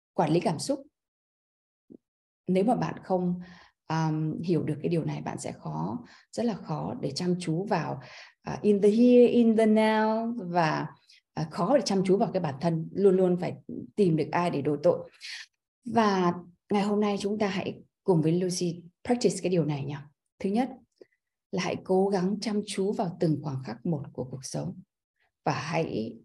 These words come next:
đối mặt với thực tế trước mắt của, của các bạn. Đầu tiên là hãy slow down, đừng có quẫy đạp nữa. Hãy bắt đầu quan sát đi, hãy trở về với tính nữ của mình.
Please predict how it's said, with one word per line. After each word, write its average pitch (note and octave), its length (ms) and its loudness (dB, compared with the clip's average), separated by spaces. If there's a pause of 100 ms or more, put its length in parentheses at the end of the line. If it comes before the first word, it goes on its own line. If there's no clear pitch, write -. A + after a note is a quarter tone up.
(400)
đối F#3+ 200 4
mặt A#3 220 4 (340)
với D#3 440 -2
thực F#3+ 120 2 (140)
tế E3 340 2
trước A#3+ 220 -2
mắt A#3+ 160 -4 (800)
của, D3 200 -6 (180)
của D3+ 140 0
các - 160 -12
bạn. - 260 -2 (1000)
Đầu E3+ 200 2 (120)
tiên G3 180 6
là F3 120 2
hãy E3 320 -6
slow F3+ 460 2
down, D3 340 0 (800)
đừng F3 300 4
có F3 140 2
quẫy G#3 300 4
đạp F#3 240 2
nữa. F3+ 340 0 (300)
Hãy B3 480 -4
bắt C4+ 100 0
đầu G3 260 4
quan G#3 200 -2
sát B3+ 300 -2
đi, A3 120 -2
hãy - 160 -6
trở E3+ 280 0
về D#3 200 4
với E3+ 200 -2
tính G3+ 180 6
nữ A3 220 6
của G3 100 6
mình. C#3+ 280 -2